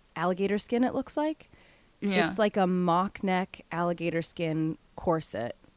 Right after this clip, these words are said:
Speaker 1: I've never even seen a corset that covers the cleavage area, I don't
Speaker 2: Hmm.
Speaker 1: think, until this.
Speaker 2: Yeah,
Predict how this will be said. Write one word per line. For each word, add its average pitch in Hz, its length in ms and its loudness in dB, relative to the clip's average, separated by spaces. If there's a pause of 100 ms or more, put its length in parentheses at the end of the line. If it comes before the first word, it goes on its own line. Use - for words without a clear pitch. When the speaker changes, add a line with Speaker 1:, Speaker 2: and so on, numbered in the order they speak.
(160)
Speaker 1:
I've 240 160 2
never 294 200 6
even 254 200 6
seen 226 260 2
a 202 60 2
corset 175 500 0
that - 220 -4
covers 160 720 -2 (460)
the - 60 -2
cleavage 175 460 -2
area, 117 540 -2 (1300)
I 170 100 0
don't 214 140 6
Speaker 2:
Hmm. 185 80 2
Speaker 1:
think, 139 320 -4 (100)
until 180 300 -2
this. 143 200 0
Speaker 2:
Yeah, 175 280 4